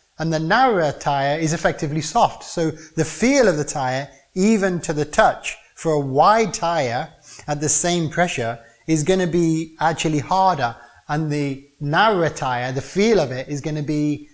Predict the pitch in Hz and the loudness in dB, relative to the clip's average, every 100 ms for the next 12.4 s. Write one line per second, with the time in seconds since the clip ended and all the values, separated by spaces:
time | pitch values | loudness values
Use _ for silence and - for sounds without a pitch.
0 | _ 147 147 - 143 139 - 233 208 - | _ -6 -4 -2 -2 -2 0 2 2 -2
1 | 135 - - - 165 175 190 175 165 190 | -8 -10 -12 -10 -2 2 2 2 2 0
2 | 185 175 160 165 151 160 151 151 - 160 | 0 -2 -2 -2 -2 0 -2 -2 -4 -2
3 | 160 156 156 - - _ - 185 170 160 | -4 -6 -8 -12 -20 _ -4 0 0 0
4 | - 196 123 - - - - 202 151 233 | 4 2 2 -10 -20 -20 -2 0 2 2
5 | 247 190 185 196 196 - 180 180 185 180 | 2 0 0 0 0 -2 -2 0 0 -2
6 | 170 185 226 226 - 120 104 _ _ _ | -2 2 4 2 0 -4 -6 _ _ _
7 | _ _ _ _ - - 180 254 220 - | _ _ _ _ -16 -10 -6 -2 -4 -6
8 | - - _ 165 214 247 226 - 214 220 | -16 -20 _ 0 2 2 2 0 2 2
9 | 202 185 170 196 240 - 139 117 135 208 | 2 0 2 2 2 -2 -4 -4 -8 -10
10 | _ 160 214 262 170 165 160 175 170 165 | _ -2 2 2 4 2 2 0 0 0
11 | 147 139 135 226 180 156 165 208 220 220 | -4 -4 -4 -2 -2 -2 0 0 0 0
12 | 202 185 175 165 | -2 0 -2 -2